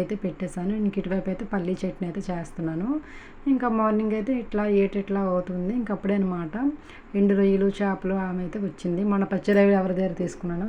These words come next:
so ఆవిడే వచ్చిందనమాట. So ఇంకా రొయ్యలు అవన్నీ చూపిస్తూ ఉంది. నేను ఇంకా ఏమి వద్దని చెప్పేసి ఒక వంద రూపాయలకైతే నేను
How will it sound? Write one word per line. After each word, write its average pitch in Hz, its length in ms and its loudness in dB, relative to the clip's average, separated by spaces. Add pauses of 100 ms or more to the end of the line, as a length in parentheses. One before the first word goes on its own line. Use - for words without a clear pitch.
so 208 100 2 (760)
ఆవిడే 196 320 4
వచ్చిందనమాట. 180 760 -2 (160)
So 269 60 -2 (140)
ఇంకా 208 260 0
రొయ్యలు 196 280 4
అవన్నీ 196 300 4
చూపిస్తూ 196 400 -2 (120)
ఉంది. 180 220 0 (540)
నేను 226 240 0
ఇంకా 214 120 0 (180)
ఏమి 220 280 4
వద్దని 196 360 4
చెప్పేసి 196 480 0 (100)
ఒక 208 160 -6
వంద 185 220 0
రూపాయలకైతే 190 580 0 (120)
నేను 190 380 2